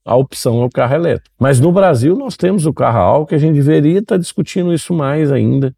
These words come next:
porque ele é uma grande alternativa e pode permitir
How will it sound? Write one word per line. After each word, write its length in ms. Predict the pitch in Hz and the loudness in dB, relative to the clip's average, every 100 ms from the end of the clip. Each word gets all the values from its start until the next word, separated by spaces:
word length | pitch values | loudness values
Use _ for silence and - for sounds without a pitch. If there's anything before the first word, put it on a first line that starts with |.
| _ | _
porque 280 | 135 - 135 | -4 0 0
ele 220 | 147 160 | 2 2
é 240 | 120 139 - - | 2 0 -6 -4
uma 480 | 113 117 113 95 - - | 0 2 0 -4 -8 -6
grande 440 | 85 101 117 139 139 | 0 2 4 2 0
alternativa 960 | 123 123 113 113 104 - 101 110 123 120 _ - | 0 0 0 -2 -4 0 0 2 -2 -6 _ 0
e 280 | 123 147 165 _ - | 4 4 0 _ 0
pode 260 | 117 120 | 0 0
permitir 640 | - 127 139 - 139 151 | 0 0 0 -2 -2 -2